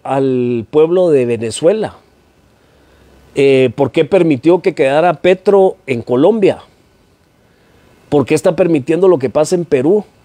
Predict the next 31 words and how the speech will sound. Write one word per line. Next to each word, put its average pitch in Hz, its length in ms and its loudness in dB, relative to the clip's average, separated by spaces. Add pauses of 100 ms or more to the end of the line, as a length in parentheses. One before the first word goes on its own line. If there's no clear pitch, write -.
(420)
O - 60 -16
sea, 170 140 0
los 147 220 0
Estados 196 340 0
Unidos 226 380 -2
no 220 400 2
es 208 280 -2
la 190 140 -4
solución 147 460 -4
para 220 180 -4
nosotros 160 420 -4
los 180 80 2
guatemaltecos. 120 880 -6
Gracias 170 640 0
por 123 180 -12
las 107 200 -8
ayudas 143 320 -4
que 143 100 -6
nos 113 160 -12
dan. 120 260 -14 (1200)
Eh, 110 880 0
gracias, 165 480 -2
pueblo, 175 400 -2
o 113 100 -10
sea, 110 240 -6
al 107 140 -6
gobierno 131 340 -2
de 170 60 0
Estados 170 320 -4
Unidos, 170 240 -4
pero 175 300 -2